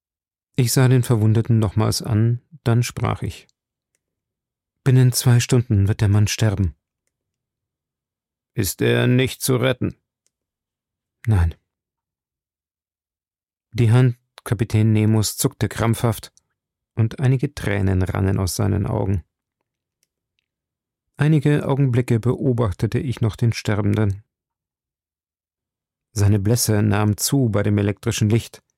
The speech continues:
welches auf sein Sterbebett fiel. Ich betrachtete sein verständiges Antlitz, das frühzeitig mit tiefem Runzeln bedeckt war, welche das Unglück,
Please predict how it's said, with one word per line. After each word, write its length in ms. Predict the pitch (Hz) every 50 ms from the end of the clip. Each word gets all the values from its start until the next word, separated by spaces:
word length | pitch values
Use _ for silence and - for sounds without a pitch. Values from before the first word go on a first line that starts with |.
| _ _ -
welches 320 | - 104 82 95 101 -
auf 100 | 107 95
sein 200 | - - 107 98
Sterbebett 600 | - - - 120 123 120 110 95 101 104 - -
fiel. 300 | - - 107 104 101 85 - _ _ _ _ _ _ _ _ _ _ _ _ _ _ _ _ _ _ _ _ _ _ _ _ _ _ _ _
Ich 340 | - 120 110 - - - -
betrachtete 680 | - 117 - - 139 135 - - - 120 110 104 110
sein 300 | 104 92 113 110 110 107
verständiges 720 | 95 - 110 95 - - 113 101 98 98 95 95 95 -
Antlitz, 600 | - - 131 131 123 - 110 101 - - - - _ _ _ _ _ _ _ _ _ _ _ _ _ _
das 260 | - - 92 85 - -
frühzeitig 760 | - - - 113 107 98 - - 104 101 95 - 107 95 -
mit 300 | 107 104 98 - - -
tiefem 340 | - 131 127 - - 113 101
Runzeln 520 | 95 101 107 131 147 - - 117 101 101
bedeckt 400 | 98 104 98 - 110 101 - -
war, 260 | 104 107 107 110 101 - _ _ _ _ _ _ _ _ _ _ _ -
welche 420 | 101 101 95 85 - 92 87 80 - -
das 180 | 95 87 -
Unglück, 640 | - _ - 120 117 117 104 95 95 95 - -